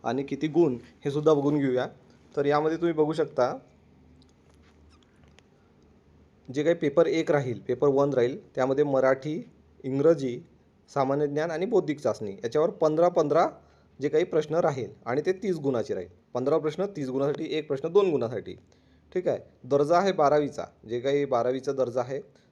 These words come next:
सामान्य ज्ञान जे आहे ते, अ, ग्रॅज्युएशन लेव्हलचं राहील आणि बौद्धिक चाचणीसुद्धा ग्रॅज्युएशन लेव्हलची राहील. त्यानंतर बघा, माध्यम मराठी राहील, मराठीचं, इंग्रजीचं इंग्रजी माध्यमातून येईल. सामान्य ज्ञान जे आहे तुम्हाला इंग्रजीतही सोडवता येईल, मराठीतही सोडवता येईल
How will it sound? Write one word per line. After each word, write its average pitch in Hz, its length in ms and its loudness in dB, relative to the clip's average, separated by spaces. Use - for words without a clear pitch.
सामान्य 156 360 0
ज्ञान 160 260 -2
जे 170 100 2
आहे 160 80 2
ते, 208 360 -2
अ, 123 100 -10
ग्रॅज्युएशन 135 440 0
लेव्हलचं 147 340 0
राहील 147 200 0
आणि 139 140 -2
बौद्धिक 131 360 -4
चाचणीसुद्धा 127 520 -2
ग्रॅज्युएशन 110 400 -4
लेव्हलची 98 360 -6
राहील. - 380 -16
त्यानंतर 175 300 -2
बघा, 160 300 0
माध्यम 135 400 0
मराठी 151 320 0
राहील, 147 160 0
मराठीचं, 131 460 -2
इंग्रजीचं 139 440 -4
इंग्रजी 131 340 -6
माध्यमातून 135 480 -4
येईल. 147 180 -10
सामान्य 135 420 -4
ज्ञान 143 260 -6
जे 147 100 -2
आहे 147 100 2
तुम्हाला 143 320 -2
इंग्रजीतही 139 500 -4
सोडवता 139 300 0
येईल, 139 120 -2
मराठीतही 143 360 -2
सोडवता 98 300 -6
येईल - 120 -8